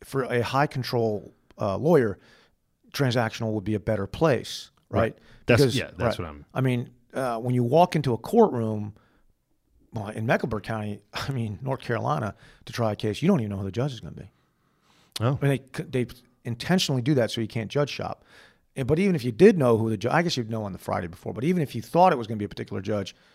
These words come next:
Speaker 1: I don't even look, to be honest with you. Yeah, if you thought it was gonna be a particular judge, that guy might be sick or they might have some
Speaker 2: You never
Speaker 1: idea.
Speaker 2: know.
Speaker 1: Well, it could be anybody. So you
Speaker 2: What
Speaker 1: just, and you don't,
Speaker 2: Yeah.
Speaker 1: obviously don't know who the jurors are gonna be.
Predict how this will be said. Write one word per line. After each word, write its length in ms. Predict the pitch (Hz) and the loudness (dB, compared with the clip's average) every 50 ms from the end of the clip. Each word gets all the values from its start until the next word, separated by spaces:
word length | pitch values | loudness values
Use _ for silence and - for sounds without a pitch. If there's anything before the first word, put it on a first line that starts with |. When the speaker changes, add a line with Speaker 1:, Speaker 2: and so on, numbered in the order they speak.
| _ _ - | _ _ -6
Speaker 1:
I 60 | - | -4
don't 80 | 135 113 | -4 -4
even 160 | 90 82 87 | -4 -6 -8
look, 140 | 87 92 - | -10 -10 -12
to 60 | - | -10
be 80 | - 101 | -8 -8
honest 200 | 98 98 98 - | -6 -6 -6 -6
with 80 | 107 101 | -6 -6
you. 160 | 95 - - _ | -6 -8 -8 _
Yeah, 140 | 117 123 - - | -6 -6 -4 -4
if 160 | 139 139 120 | -4 -4 -2
you 40 | - | 2
thought 140 | - 143 170 | 4 4 4
it 40 | |
was 80 | 175 139 | 4 2
gonna 80 | 127 123 | 0 -4
be 60 | 117 | -4
a 40 | 104 | -4
particular 320 | - - 120 - 110 107 | -6 -6 -6 -4 -6 -4
judge, 260 | 95 107 110 107 113 120 | -2 -2 -2 -2 0 0
that 120 | - 160 | 0 0
guy 100 | 113 110 | 0 0
might 140 | 107 113 110 | -2 -2 -4
be 100 | - 98 | -6 -8
sick 320 | - - 113 117 123 - | -6 -4 -4 -4 -4 -4
or 40 | 107 | -6
they 60 | 101 101 | -6 -4
might 160 | 110 110 104 | -4 -4 -4
have 140 | 104 107 101 | -4 -4 -4
some 80 | - 135 | -2 -2
Speaker 2:
You 60 | 110 | 0
never 120 | 104 98 | 0 0
Speaker 1:
idea. 120 | - - 120 | 2 0 0
Speaker 2:
know. 220 | 113 92 107 117 - - | 0 0 -2 -4 -2 0
Speaker 1:
Well, 120 | - 95 | 0 2
it 40 | - | 2
could 60 | 175 | 4
be 100 | 160 147 | 4 6
anybody. 460 | 185 233 202 117 - - - - - - _ _ _ _ - - - | 6 4 4 2 -2 -8 -12 -16 -20 -20 _ _ _ _ -20 -8 0
So 80 | - 147 | 4 4
you 100 | 170 190 | 6 6
Speaker 2:
What 60 | 202 | 6
Speaker 1:
just, 560 | 196 180 - 139 139 - - - 240 - - - | 4 2 0 -4 -8 -10 -12 -12 -14 -14 -8 -2
and 120 | - 160 156 | 0 2 4
you 100 | 156 156 | 6 6
don't, 120 | 151 143 135 | 8 8 8
Speaker 2:
Yeah. 120 | 117 127 | 6 6
Speaker 1:
obviously 340 | 139 165 180 - - 143 135 | 4 2 2 2 0 0 0
don't 180 | 113 131 127 127 | 2 2 2 2
know 100 | 123 123 | 2 2
who 140 | 117 131 123 | 2 2 0
the 80 | 117 | -2
jurors 420 | 113 101 113 123 165 196 180 127 101 | -2 0 0 0 2 0 0 -4 -4
are 40 | 98 | -8
gonna 180 | 98 107 101 | -10 -10 -8
be. 280 | 92 95 92 101 139 139 | -8 -6 -6 -6 -8 -10